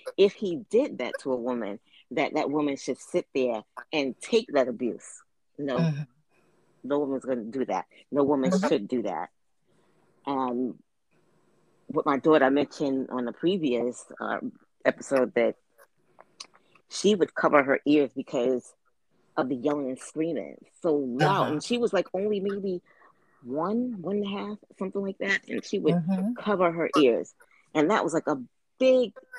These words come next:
Speaker 1: um, sign to me that this cannot work out. This relationship is not gonna go anywhere.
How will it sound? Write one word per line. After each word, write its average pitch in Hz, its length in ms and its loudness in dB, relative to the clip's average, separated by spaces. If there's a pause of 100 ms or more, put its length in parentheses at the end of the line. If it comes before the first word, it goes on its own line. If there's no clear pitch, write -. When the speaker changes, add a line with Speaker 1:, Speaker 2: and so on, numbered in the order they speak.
(300)
Speaker 1:
um, 165 540 -2 (220)
sign 349 400 -4
to 180 100 -6
me 123 300 0 (240)
that 147 360 2
this 208 280 2
cannot 147 500 -8
work 139 180 -6
out. 127 100 -6
This - 160 -8
relationship 135 360 -4
is 117 120 -8
not 131 240 -4
gonna 127 160 -6
go 127 180 0
anywhere. 110 380 -8